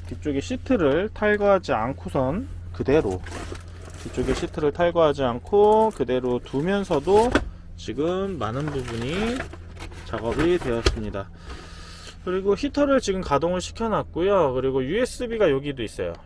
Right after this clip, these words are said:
여기 유에스비가 있고, 이쪽에 유에스비가 있어요.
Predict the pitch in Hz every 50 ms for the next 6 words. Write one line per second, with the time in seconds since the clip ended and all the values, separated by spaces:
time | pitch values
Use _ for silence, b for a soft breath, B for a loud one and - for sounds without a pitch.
0 | - - - 107 110 110 104 104 107 107 - - 110 98 98 92 - 90 87 82
1 | - - - 143 175 202 220 240 269 269 - B B B B B B B B B
2 | B B B B B B B B B B - - - - - - - 104 95 -
3 | - 180 202 208 185 139 117 107 107 107 - - 107 110 101 98 95 90 - -
4 | 92 87